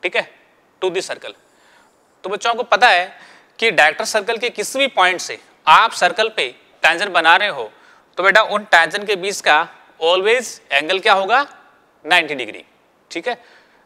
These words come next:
मतलब diameter सर्कल होता ही क्या है बच्चों? उस पॉइंट का लोकस जहां से हम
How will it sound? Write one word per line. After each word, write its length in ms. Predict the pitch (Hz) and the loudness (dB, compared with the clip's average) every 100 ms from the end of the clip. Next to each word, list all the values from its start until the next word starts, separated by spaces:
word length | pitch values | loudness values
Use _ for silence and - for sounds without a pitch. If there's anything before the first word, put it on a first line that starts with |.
| _ | _
मतलब 180 | 147 156 | -2 2
diameter 260 | 143 147 190 | 2 2 -4
सर्कल 260 | 208 202 | -6 -4
होता 260 | 214 - 220 | -4 0 0
ही 200 | 226 247 | 0 0
क्या 140 | 254 | 0
है 60 | 240 | 0
बच्चों? 300 | 240 240 156 - _ _ _ _ _ _ _ _ _ _ _ - | 0 -4 -6 -8 _ _ _ _ _ _ _ _ _ _ _ -4
उस 160 | 233 | -4
पॉइंट 340 | - 180 190 196 | -2 0 0 0
का 120 | 208 | 0
लोकस 520 | 156 156 233 247 - - - _ - | 0 -4 -2 -2 -6 -16 -20 _ -10
जहां 340 | 117 151 185 | -4 0 0
से 160 | 202 220 | 0 -2
हम 280 | 208 294 | -2 -2